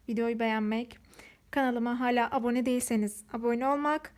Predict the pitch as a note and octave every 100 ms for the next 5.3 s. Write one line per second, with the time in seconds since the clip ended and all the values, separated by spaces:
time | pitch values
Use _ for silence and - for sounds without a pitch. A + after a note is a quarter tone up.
0 | - - - D4 D4+ C4+ D4 D4+ C#4+ C4
1 | C#4+ D4+ D4+ C#4 C#4 C#4 C#4+ - C#4+ C4+
2 | C#4+ C#4+ D4 C4+ A#3 B3 C4 A#3 G#3+ G#3+
3 | G#3+ A3+ G#3+ A3 B3+ C4+ C4 B3+ B3+ B3
4 | A#3+ A#3+ C4 - A3+ B3 A3+ G#3 A3+ G#3
5 | A#3+ F4+